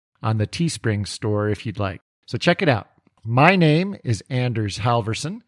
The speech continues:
and my guest today is Gabrielle Carmine. Gabrielle is a fourth-year P H D student in marine science and conservation at Duke's Marine Geospatial Ecology Lab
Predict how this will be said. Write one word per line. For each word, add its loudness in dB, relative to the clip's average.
and -4
my 2
guest 0
today 0
is -2
Gabrielle 2
Carmine. -8
Gabrielle 2
is -2
a 0
fourth-year 2
P 2
H 0
D 2
student -4
in -4
marine -2
science -2
and -6
conservation -4
at -8
Duke's -4
Marine -4
Geospatial -2
Ecology -2
Lab 2